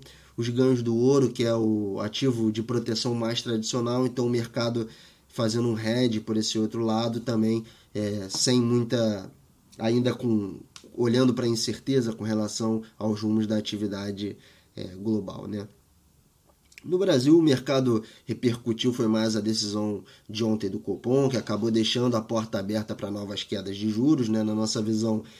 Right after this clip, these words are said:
existia já essa pro-, possibilidade que o Copom voltasse a cortar juros nas reuniões de setembro e outubro. É, a, a gente acha agora que essa probabilidade se reduziu um pouco,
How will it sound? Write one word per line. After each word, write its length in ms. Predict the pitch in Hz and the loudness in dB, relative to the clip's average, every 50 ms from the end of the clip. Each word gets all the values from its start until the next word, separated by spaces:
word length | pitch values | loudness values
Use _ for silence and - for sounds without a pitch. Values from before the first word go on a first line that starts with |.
| - - - | -18 -8 -4
existia 580 | 107 107 107 110 110 - - - 131 139 127 | -2 0 0 0 0 0 0 0 2 2 2
já 120 | 110 113 117 | 2 2 0
essa 220 | 117 113 - 117 | 0 -2 -2 -4
pro-, 300 | 113 - 120 113 110 - - - | -4 -2 -2 -2 -2 -4 -6 -6
possibilidade 760 | 123 117 110 - 110 107 101 107 101 107 113 123 127 123 - | -4 -4 -2 -2 -2 -2 -2 -2 -2 -2 -2 -2 -2 -2 -4
que 100 | - 113 | -4 -6
o 80 | 104 - - _ _ | -6 -6 -10 _ _
Copom 320 | - - 107 107 - 110 107 | -6 -4 -4 -2 -2 -2 -2
voltasse 560 | 104 107 107 104 101 - 113 117 110 - - | 0 -2 -2 -4 -2 -2 -2 -2 -2 -4 -6
a 40 | 101 | -8
cortar 360 | - 104 104 104 - 104 101 | -8 -8 -10 -8 -8 -8 -6
juros 460 | 98 107 107 104 104 110 - - - - - - - - _ _ | -4 -4 -4 -4 -6 -8 -12 -14 -20 -20 -20 -20 -20 -20 _ _
nas 160 | 113 113 113 | -4 -2 0
reuniões 380 | 107 120 117 110 107 104 104 98 | 0 2 2 2 2 0 -2 -4
de 60 | - | -6
setembro 600 | - 98 92 - - 127 131 135 135 120 110 107 | -8 -8 -6 -2 2 4 4 4 4 4 2 0
e 60 | 104 | 0
outubro. 540 | 104 104 98 - 120 131 151 156 160 165 160 - - _ _ _ _ _ _ _ _ - | -2 -4 -4 -2 2 2 2 2 2 -2 -6 -6 -12 _ _ _ _ _ _ _ _ -6
É, 280 | 107 107 107 107 107 | -2 0 0 0 0
a, 240 | 104 104 107 107 - | 0 0 -2 -2 -2
a 80 | - 117 | -4 -2
gente 300 | 110 120 127 120 - 139 | 0 0 0 0 2 2
acha 260 | 127 123 117 110 - | 2 2 2 0 0
agora 400 | 117 110 107 113 110 104 107 98 | 0 0 0 0 0 0 -2 -4
que 240 | - - - 113 110 | -6 -2 2 2 4
essa 180 | 110 107 - - | 4 2 0 -2
probabilidade 720 | - 123 123 117 117 110 110 110 110 107 110 107 104 - | -2 0 0 0 2 2 4 4 2 2 0 -2 -2 -2
se 160 | - - 127 | -2 0 0
reduziu 400 | 123 120 117 113 113 107 107 110 | 0 0 0 0 0 2 2 2
um 60 | 107 | 0
pouco, 360 | 107 - 135 151 160 - - | 0 2 2 4 4 2 0